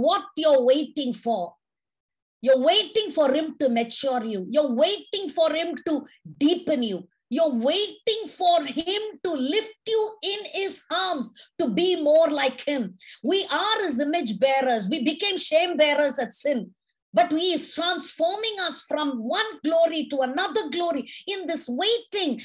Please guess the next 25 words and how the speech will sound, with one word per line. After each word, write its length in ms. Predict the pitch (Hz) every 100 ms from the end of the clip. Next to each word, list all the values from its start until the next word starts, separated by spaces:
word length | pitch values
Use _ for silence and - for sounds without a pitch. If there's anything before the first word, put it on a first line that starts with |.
| -
it's 240 | 320 -
all 380 | - 359 381 370
not 300 | 349 339 -
passive. 540 | 294 320 - 294 240 180 - _ -
It 140 | 294
is 140 | 349
not 340 | 269 349 392 381
all 240 | 320 349
unsuccessful, 460 | 302 359 - 359 - _ _
successful. 420 | - 320 - 294
It 100 | 254
is 100 | 277
all 260 | - 392 381
not 240 | 349 349 -
unfruitful. 720 | 359 359 - 349 - 311 240 - -
It 140 | 233
is 180 | 247 233
God 640 | 180 320 339 339 339 349 -
actually 440 | 285 285 311 285
taking 300 | - 277 285
over 180 | 262 254
our 160 | 262 247
lives. 240 | 262 254
That's 180 | 302 -
why 120 | 330